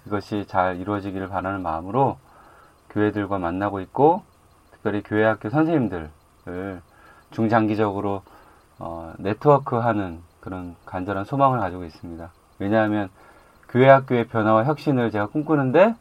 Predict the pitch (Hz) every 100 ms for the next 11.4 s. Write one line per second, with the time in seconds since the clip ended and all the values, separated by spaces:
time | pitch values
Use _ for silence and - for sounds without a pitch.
0 | _ _ _ _ _ - 101 113 120 120
1 | 120 110 - 101 104 110 131 135 120 -
2 | 160 151 135 98 104 123 123 80 - _
3 | _ _ _ - - - _ _ - 82
4 | 80 80 82 - 135 151 139 127 117 104
5 | 101 110 101 101 107 104 - 113 110 156
6 | 101 95 95 87 87 131 120 113 101 95
7 | - - 110 98 82 76 78 - _ -
8 | - - - _ _ _ - - - 135
9 | 127 139 117 139 147 143 139 123 98 -
10 | - - - - _ - 151 143 135 123
11 | 127 101 98 107